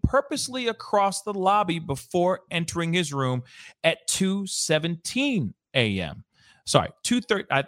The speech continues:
I don't know if I said two thirteen P M. I meant two thirteen A M if I said that. I don't know.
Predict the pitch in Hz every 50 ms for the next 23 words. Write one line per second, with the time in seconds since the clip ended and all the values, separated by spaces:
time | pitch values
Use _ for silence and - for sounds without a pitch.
0 | - - 139 135 131 135 135 123 117 - 123 110 - - 113 98 - - - 131
1 | - - 127 117 - - - 123 117 - - 170 160 151 151 156 127 120 117 113
2 | 110 - - - - 185 190 - - 147 139 - - 135 127 113 - _ - 120
3 | 117 113 101 90 80 92 98 - - 110 - 104 101 98 - - - 85 82 82
4 | 80 85 85 87 87 78 76 92 80 - -